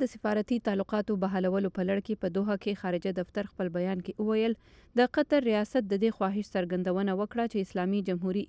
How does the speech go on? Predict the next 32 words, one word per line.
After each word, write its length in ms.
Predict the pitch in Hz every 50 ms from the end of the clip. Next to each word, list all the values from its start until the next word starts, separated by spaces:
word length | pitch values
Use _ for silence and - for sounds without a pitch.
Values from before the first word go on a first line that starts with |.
| - 185
ایران 260 | 185 202 220 220 - -
سره 160 | 220 226 220 -
په 140 | 185 180 -
ټولو 260 | - 208 196 196 190 180 175
مدونو 320 | 175 175 233 233 226 220
کې 320 | - 247 254 - - - - - - - -
دوه 120 | 262 262 269
اړخیزه 380 | 269 254 - 294 262 294 277 - 254
تعلقات 420 | 214 208 208 - 220 190 - 190 185
مضبوط 300 | - - - 190 - -
کړي. 140 | 214 196 - - - - - - - - _ -
په 160 | 285 302 302 -
تهران 320 | 320 311 320 330 330 320
کې 180 | 320 330 330 277
د 120 | 262 220
ایران 200 | 220 220 226 233 226 -
خارجه 300 | 214 202 202 196 220 208 196
وزارت 280 | 190 - 190 190 196 - -
ترجمان 420 | 202 185 - 196 196 208 214 214 196 - 185
بهرام 340 | 214 214 226 240 240 254 254 254
قاسمي 400 | - 214 208 - - 214 214 220 -
وویل، 340 | - 233 233 240 240 247 254 - -
قطر 260 | 240 - 247 240 226 208
د 100 | 202 196 - - 208
ایران 260 | 202 208 208 214 208 -
خارجه 400 | 208 190 185 190 180 202 202 202 185 175
وزیر 340 | 180 175 - - 240 254 233 -
جواد 320 | 196 190 190 185 185 180
ظریف 260 | - 190 196 220 - - 233
ته 140 | 226 226 -
په 100 | 190 - 190
ټلیفون 420 | 180 180 180 - - 254 269 254